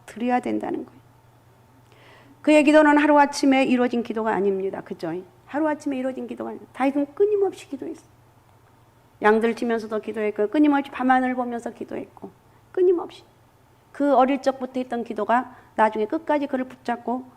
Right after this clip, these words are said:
하나님 그를 마음껏 쓰시는 축복의 통로가 되게 하신 거예요. 기도는 하루아침에 이루어지는 게 아니에요. 절대로 아니라는 거예요. 그래서 오천 시간 기도, 지금, 어, 대전쟁을 벌이고 있는데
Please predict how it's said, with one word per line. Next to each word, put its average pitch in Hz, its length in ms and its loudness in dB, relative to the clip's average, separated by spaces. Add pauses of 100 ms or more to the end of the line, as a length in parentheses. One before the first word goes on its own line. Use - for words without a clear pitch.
(120)
하나님 254 260 -4
그를 233 300 -8 (440)
마음껏 208 340 0
쓰시는 294 420 -4
축복의 277 400 -10
통로가 359 340 -4
되게 - 200 -12
하신 - 220 -16
거예요. - 140 -20 (880)
기도는 302 340 6
하루아침에 339 460 4
이루어지는 262 400 -2
게 226 80 -8
아니에요. 190 340 -4 (800)
절대로 320 680 2
아니라는 220 500 -2
거예요. - 140 -20 (640)
그래서 240 240 2
오천 254 260 2
시간 247 460 2
기도, 254 520 4 (120)
지금, 247 300 -2 (760)
어, 180 380 4
대전쟁을 277 580 6
벌이고 240 280 -2
있는데 175 540 -4